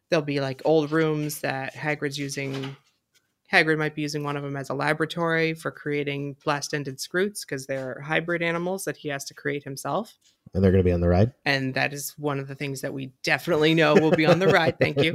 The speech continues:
Speaker 1: Yes, that is true.
Speaker 2: <laughs> Yes.
Speaker 1: Um,
Speaker 2: That's
Speaker 1: and
Speaker 2: gonna be
Speaker 1: they,
Speaker 2: cool.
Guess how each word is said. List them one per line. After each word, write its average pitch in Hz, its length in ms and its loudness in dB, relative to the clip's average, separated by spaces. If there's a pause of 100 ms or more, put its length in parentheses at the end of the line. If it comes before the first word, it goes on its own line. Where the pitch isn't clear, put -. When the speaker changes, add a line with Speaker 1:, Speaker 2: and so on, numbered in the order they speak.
(120)
Speaker 1:
Yes, 143 180 0
that 151 140 -2
is 151 120 -4
true. 151 220 -4 (120)
Speaker 2:
<laughs> - 180 4 (540)
Yes. - 640 0 (160)
Speaker 1:
Um, 135 440 -6
Speaker 2:
That's 185 120 0
Speaker 1:
and - 100 0
Speaker 2:
gonna 143 80 -2
be 143 60 -2
Speaker 1:
they, - 0 -
Speaker 2:
cool. 139 60 -4